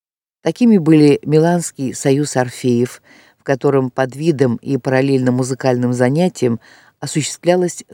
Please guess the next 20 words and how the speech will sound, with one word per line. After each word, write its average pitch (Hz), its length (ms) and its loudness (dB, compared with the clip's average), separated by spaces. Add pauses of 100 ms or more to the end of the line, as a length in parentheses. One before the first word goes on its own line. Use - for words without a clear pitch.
тайная 165 460 -2
политическая 151 720 -2
работа 151 580 0 (280)
при 147 100 -6
участии 151 540 0
скрипача 131 580 -6
Паганини. 131 720 -2 (720)
Такими 240 480 0
были 202 280 2
организации 160 960 -2
литературные, 139 1000 2 (400)
вроде 156 460 2
Кончилиаторы 156 840 -2
в 127 60 -2
Милане, 120 580 2 (460)
где 135 320 2
под 143 200 -6
руководством 135 720 -2
Федериго 131 580 2
Конфланьери 127 840 0